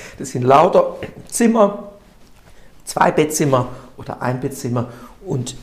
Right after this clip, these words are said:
das ist der stationäre Bereich. Und natürlich gibt es in der Psychiatrie dann auch noch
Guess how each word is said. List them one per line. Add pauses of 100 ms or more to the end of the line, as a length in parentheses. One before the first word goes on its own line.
(260)
das
ist
der
stationäre
Bereich. (180)
Und
natürlich
gibt
es
in
der
Psychiatrie
dann
auch
noch